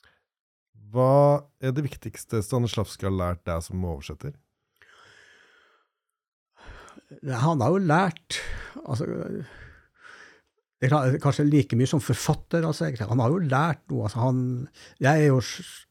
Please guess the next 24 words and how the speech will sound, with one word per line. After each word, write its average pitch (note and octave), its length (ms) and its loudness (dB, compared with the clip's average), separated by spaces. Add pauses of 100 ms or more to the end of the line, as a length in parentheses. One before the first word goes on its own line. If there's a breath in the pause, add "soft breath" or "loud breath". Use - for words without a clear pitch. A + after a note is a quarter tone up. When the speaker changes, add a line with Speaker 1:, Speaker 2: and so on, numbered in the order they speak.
Speaker 2:
s-, - 300 -12
mitt, C#3+ 420 0
mitt C#3 280 2
tilnærming C#3+ 760 6
til A2+ 160 0
litteratur D#3+ 680 -2
og B2+ 200 -2
til B2+ 200 -2
oversetteryrket A2 1040 -2
også D#3 220 -4
er C#3 140 -2
kanskje B2+ 460 -4
veldig A#2 300 -2
preget A#2+ 400 -2
av, A2+ 320 -2
eh, G#2 480 -4 (580 loud breath)
eh, A2 400 -6
mer A2+ 300 -2
sånn G2+ 140 0
strukturalisme G#2+ 1040 -2
og F#2+ 160 -2
mer A2 160 -2
sånn G#2 180 0
et, G2 180 -6